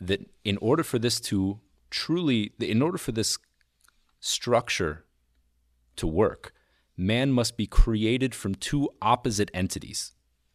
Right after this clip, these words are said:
Dahainu, meaning, minishama sichlis v'zaka, v'guf artzii v'achur.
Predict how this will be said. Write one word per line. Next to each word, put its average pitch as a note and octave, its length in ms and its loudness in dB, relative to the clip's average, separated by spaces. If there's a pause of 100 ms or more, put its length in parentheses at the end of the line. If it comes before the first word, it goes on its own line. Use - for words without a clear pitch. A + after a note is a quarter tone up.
Dahainu, A2 340 2
meaning, A2 360 4 (100)
minishama G#2 640 0
sichlis - 720 -4 (100)
v'zaka, F2 640 -4 (460)
v'guf F#2+ 500 0
artzii A#2+ 640 -2
v'achur. F#2+ 680 -6